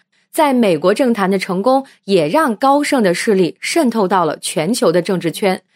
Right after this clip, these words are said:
前加拿大央行行长、现任英国央行行长卡尼曾在高盛工作十多年；现任欧洲央行行长德拉吉也是从高盛出来的，所以才会有人总结，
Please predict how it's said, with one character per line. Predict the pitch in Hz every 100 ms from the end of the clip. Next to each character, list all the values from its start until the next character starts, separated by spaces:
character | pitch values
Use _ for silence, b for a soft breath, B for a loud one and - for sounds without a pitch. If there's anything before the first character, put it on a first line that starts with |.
| _
前 | - 247 233 269
加 | 330
拿 | 302 240
大 | 269 247 233
央 | 285 285
行 | 233
行 | 226 180 220
长、 | 233 156 -
现 | - 226
任 | 214 208 - b b
英 | 277 330 294
国 | 190 -
央 | 226 226
行 | 208 190
行 | 180 175
长 | 202 156 - _ -
卡 | - 220
尼 | 302 247 -
曾 | - 196 208
在 | 220 214
高 | 311 320
盛 | 330 277 220
工 | 233
作 | 233 185
十 | 185
多 | 170 202
年； | 185 160 180 b b
现 | - - 302
任 | 277 240
欧 | - 240
洲 | 247 247
央 | 269 262
行 | 233
行 | 214 185 202
长 | 220 160 147 _
德 | 196 214
拉 | 269 311
吉 | 190 202 -
也 | 220 180 165
是 | 330 311
从 | 196 175
高 | 196 214
盛 | 202
出 | 180
来 | 190 151
的， | 165 160 b b b -
所 | 269 349
以 | 285
才 | - 233
会 | 302 269
有 |
人 | 175 185
总 | 226 180 151
结， | 160 160